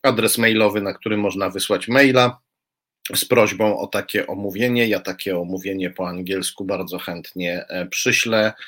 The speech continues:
E, nie chowam jakby tych informacji przed światem. Inna rzecz, że, e, świat dopiero zaczyna poznawać Mateusza, e, Morawieckiego.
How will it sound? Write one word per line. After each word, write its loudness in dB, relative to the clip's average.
E, -2
nie 0
chowam 0
jakby -6
tych -8
informacji -2
przed -2
światem. 4
Inna 6
rzecz, 2
że, 4
e, 0
świat 4
dopiero 0
zaczyna 0
poznawać 4
Mateusza, -8
e, -2
Morawieckiego. 0